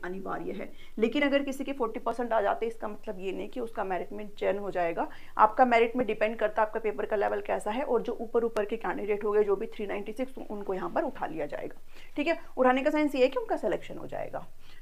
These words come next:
तो आपसे क्या पूछा जाएगा? General awareness पूछा जाएगा, fifteen question, reasoning के पन्द्रह question आपसे पूछे जाएंगे,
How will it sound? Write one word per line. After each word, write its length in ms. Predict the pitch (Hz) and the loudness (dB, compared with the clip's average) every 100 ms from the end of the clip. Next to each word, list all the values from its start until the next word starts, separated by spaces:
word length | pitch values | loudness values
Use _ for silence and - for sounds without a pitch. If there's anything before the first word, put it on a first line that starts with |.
| - | 6
तो 60 | |
आपसे 220 | 294 294 320 | 6 6 2
क्या 160 | 294 | 0
पूछा 200 | 302 294 | 2 2
जाएगा? 340 | 294 277 262 440 | 4 4 2 0
General 320 | 311 247 277 | 2 4 6
awareness 360 | 277 277 277 294 | 6 4 2 0
पूछा 200 | 294 277 | -2 -2
जाएगा, 240 | 254 254 277 | 0 2 0
fifteen 400 | 254 - 269 277 | -2 -4 -2 0
question, 380 | 262 254 311 - | 0 0 -4 -4
reasoning 380 | 240 226 277 285 | -2 2 2 2
के 60 | |
पन्द्रह 280 | 294 240 247 | 0 0 -2
question 300 | 247 233 240 | -2 -2 -2
आपसे 220 | 240 240 262 | -2 -4 -6
पूछे 260 | 214 233 | -6 -4
जाएंगे, 340 | 214 208 214 | -4 -4 -4